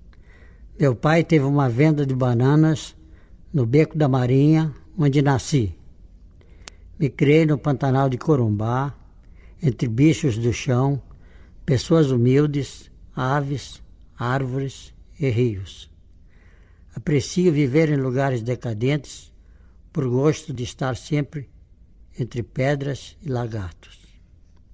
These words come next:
Fazer o desprezível ser prezado é coisa que me apraz. Já publiquei dez livros de poesia, e ao publicá-los me sinto como que desonrado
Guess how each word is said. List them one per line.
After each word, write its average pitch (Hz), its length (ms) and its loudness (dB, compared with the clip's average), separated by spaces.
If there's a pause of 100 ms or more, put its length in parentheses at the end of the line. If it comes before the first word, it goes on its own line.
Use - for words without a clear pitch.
(960)
Fazer 151 520 0
o 160 80 6
desprezível 143 1000 2
ser 165 360 0
prezado 139 1000 0 (680)
é 143 80 0
coisa 139 440 0
que 127 140 -8
me 139 140 2
apraz. - 760 -8 (1400)
Já 160 160 2
publiquei 175 520 2
dez 156 320 4
livros 156 500 4
de 127 80 -2
poesia, 139 760 2 (840)
e 156 60 4
ao 156 80 4
publicá-los 156 760 2
me 147 140 4
sinto 156 420 2
como 156 220 2
que 156 180 0
desonrado 147 1040 2